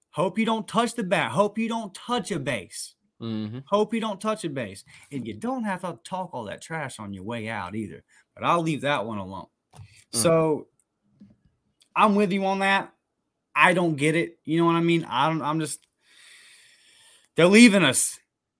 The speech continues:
Speaker 1: They're going.
Speaker 2: Yeah.
Speaker 1: And it's just sports. You can, and, like,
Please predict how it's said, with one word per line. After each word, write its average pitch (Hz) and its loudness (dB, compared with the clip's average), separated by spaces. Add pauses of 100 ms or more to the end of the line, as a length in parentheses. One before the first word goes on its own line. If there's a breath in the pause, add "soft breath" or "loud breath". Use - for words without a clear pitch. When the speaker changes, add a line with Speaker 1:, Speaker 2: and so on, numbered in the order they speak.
(500)
Speaker 1:
They're 147 -2
going. 156 -2
Speaker 2:
Yeah. 92 -16 (280)
Speaker 1:
And 156 -2
it's 165 -4
just 208 -2
sports. - -4
You 175 -6
can, 175 -12
and, 165 -10
like, 165 -6